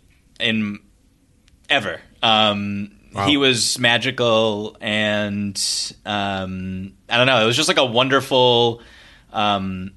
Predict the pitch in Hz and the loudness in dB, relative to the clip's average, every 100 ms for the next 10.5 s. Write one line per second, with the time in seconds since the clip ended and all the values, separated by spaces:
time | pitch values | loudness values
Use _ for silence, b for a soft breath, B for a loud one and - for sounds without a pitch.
0 | - 107 110 101 117 123 - 127 123 113 | -8 -6 -4 -2 0 0 -2 -2 -2 -2
1 | 120 - 110 98 90 - 104 101 113 113 | -6 -2 -2 -2 -6 -4 0 0 0 -2
2 | 120 113 117 113 113 113 107 107 104 101 | -2 -2 -2 -2 -2 -2 -2 -4 -6 -6
3 | 110 107 104 101 104 104 101 101 101 - | -4 -2 -2 -2 -2 -2 -4 -4 -8 -10
4 | 95 95 95 95 95 92 92 90 - 95 | -6 -4 -4 -6 -8 -8 -10 -10 -12 -10
5 | - 107 104 101 98 98 98 101 101 98 | -4 -2 -2 -2 -2 -4 -4 -4 -2 -4
6 | 113 95 - 98 - 107 95 95 98 95 | -4 -6 -6 -8 -6 -6 -8 -8 -8 -6
7 | 101 98 - 98 - 107 107 101 98 95 | -4 -4 -4 -6 -4 -2 -2 -2 -4 -6
8 | 98 98 90 - 104 87 90 107 101 90 | -8 -10 -12 -8 -6 -6 -4 -2 0 -2
9 | 92 - B B - 107 98 104 - 104 | -6 -10 B B -6 -4 -4 -4 -4 -2
10 | 95 92 95 95 | 0 0 -2 -6